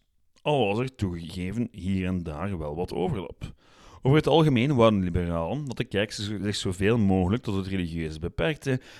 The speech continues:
en zich niet te veel moeide met de rest van de samenleving.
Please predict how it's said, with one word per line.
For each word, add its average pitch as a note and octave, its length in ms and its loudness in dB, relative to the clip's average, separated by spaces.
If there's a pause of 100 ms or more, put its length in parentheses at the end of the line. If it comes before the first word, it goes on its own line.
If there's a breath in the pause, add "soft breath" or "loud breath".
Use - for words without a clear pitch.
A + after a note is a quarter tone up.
(140 loud breath)
en F3 240 -2
zich D#3 100 -6
niet D3 100 -6
te C3 80 -6
veel B2+ 160 4
moeide A#2 480 4
met A2 160 2
de G#2 100 -2
rest F2 220 -4
van D#2 140 -10
de D2+ 80 -14
samenleving. A2+ 720 -10